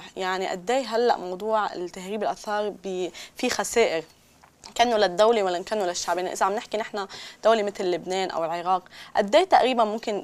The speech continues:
تشكل خسائر مالية؟ يعني لما كنا عم نحكي بموضوع جورج لطفي تبين قد ايه عن جد ممكن ماليًا هيدا الشيء خسارة كبيرة، يعني ال-، القطعة البولز هاد اللي كان أخدها، آه،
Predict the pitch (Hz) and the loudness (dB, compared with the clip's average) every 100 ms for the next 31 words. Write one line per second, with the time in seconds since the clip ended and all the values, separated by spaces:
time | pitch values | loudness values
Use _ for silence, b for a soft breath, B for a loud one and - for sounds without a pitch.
0 | 214 - 233 220 - - 226 202 190 185 | -6 -6 -4 -4 -4 -2 0 2 0 -2
1 | 208 208 180 175 175 180 - 226 185 208 | -4 -2 0 0 0 -4 -2 0 0 -2
2 | - 247 190 175 214 208 190 226 - 220 | -2 -2 0 0 0 -2 -4 -6 -6 -6
3 | 185 185 220 - 170 170 220 254 - 175 | -2 0 0 0 -4 0 2 2 -2 -8
4 | 175 214 214 226 - 220 214 - 190 190 | -2 -2 -2 -6 -2 -2 -2 -4 -4 -2
5 | 254 269 185 190 185 - 208 - 190 190 | 0 -2 -2 -4 -4 -6 -10 -4 -2 -2
6 | 180 196 180 160 B B B - 185 180 | -4 -4 -2 -4 B B B 0 2 2
7 | 185 175 180 175 175 170 165 170 - - | 2 2 4 4 4 0 -2 -4 -6 -2
8 | 180 165 190 196 - 196 196 190 170 160 | 0 0 -2 -4 -2 0 2 0 -4 -4
9 | 185 - - 208 190 180 - B B - | -4 -6 -6 0 2 0 -2 B B -4
10 | 170 160 - | -2 -2 -4